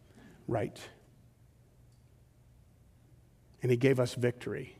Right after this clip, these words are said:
But is there ever in your life victory without cost? There's never victory in war or anything else without surrender.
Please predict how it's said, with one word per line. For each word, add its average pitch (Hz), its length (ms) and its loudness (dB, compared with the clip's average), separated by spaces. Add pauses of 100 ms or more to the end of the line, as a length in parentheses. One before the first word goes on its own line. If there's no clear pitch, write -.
(1300)
But - 200 2
is 185 240 6
there 143 320 4
ever 123 400 0
in 139 200 -2
your 139 140 2
life 131 260 0
victory 123 720 -4 (600)
without 127 280 0
cost? - 560 -6 (3250)
There's 135 200 4
never 156 360 6
victory 123 640 -6 (560)
in 127 280 2
war 165 460 4 (200)
or 143 160 -2
anything 156 320 4
else - 440 -2 (580)
without 131 260 4
surrender. 120 760 -2